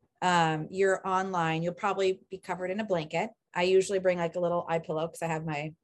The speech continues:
I'm usually in my studio and I have my sleeping eye pillows nearby. Um, and I will incorporate, and you'll probably talk about Eliza too, you know, I'll usually do some essential oils.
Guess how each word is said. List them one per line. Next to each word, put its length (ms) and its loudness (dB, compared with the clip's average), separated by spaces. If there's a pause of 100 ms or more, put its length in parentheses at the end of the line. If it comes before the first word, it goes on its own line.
I'm 80 -2
usually 360 2
in 100 0
my 80 0
studio 420 -2
and 80 -4
I 40 -2
have 80 -4
my 140 -4
sleeping 360 -6
eye 120 -4
pillows 300 -2
nearby. 460 -4 (500)
Um, 640 6 (220)
and 680 4 (100)
I 240 4
will 320 2
incorporate, 720 0
and 80 -6
you'll 100 -2
probably 300 0
talk 240 -6
about 200 -2
Eliza 360 -2
too, 460 2
you 100 -4
know, 220 -4
I'll 160 -4
usually 380 -2
do 120 0
some 140 -6
essential 400 -4
oils. 480 0